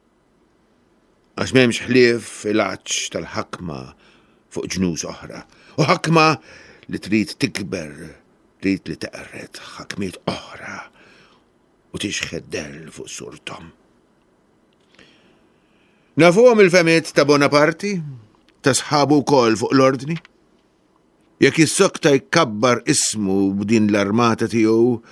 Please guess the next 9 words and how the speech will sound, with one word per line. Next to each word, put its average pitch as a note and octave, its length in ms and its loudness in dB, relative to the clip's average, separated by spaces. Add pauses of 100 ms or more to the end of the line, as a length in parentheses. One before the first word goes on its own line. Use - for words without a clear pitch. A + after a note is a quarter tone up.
(100)
ma B2 160 4
jdumx C#3 400 4
ma A#2 80 0
jsir A#2 400 2
u C#3 80 2
biss A2 480 2
mexxej E2+ 640 0
tal-ġnus. E2+ 540 -6 (3250)
Dan C#3 300 2